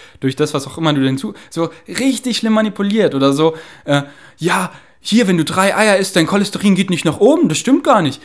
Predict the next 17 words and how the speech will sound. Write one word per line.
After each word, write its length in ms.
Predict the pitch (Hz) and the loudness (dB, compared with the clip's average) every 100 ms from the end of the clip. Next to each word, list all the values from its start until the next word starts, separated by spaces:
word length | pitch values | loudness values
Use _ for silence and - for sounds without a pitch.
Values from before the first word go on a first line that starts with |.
| - | -8
So, 120 | - | 0
dann 100 | 185 | 0
guckst 220 | 247 262 | 2 0
du 20 | 226 | 0
in 40 | |
die 60 | 185 | 0
Studie 260 | 214 180 | -2 0
rein, 340 | 147 165 269 269 - - | 4 4 4 0 -8 -6
die 120 | 202 | -4
haben 100 | 214 | -2
einfach 300 | 202 208 202 - 190 | -4 -6 -8 -12 -12
die 160 | 196 | -10
fettesten 680 | 175 - - 269 254 - 196 | -10 -6 -2 -2 -2 -4 0
Leute 300 | 202 254 247 | 2 2 0
genommen, 400 | 151 156 208 269 - - - | -2 0 2 0 -6 -20 -12
die 120 | 170 | -6
richtig 520 | 185 269 - 240 - | -2 -2 0 -4 -4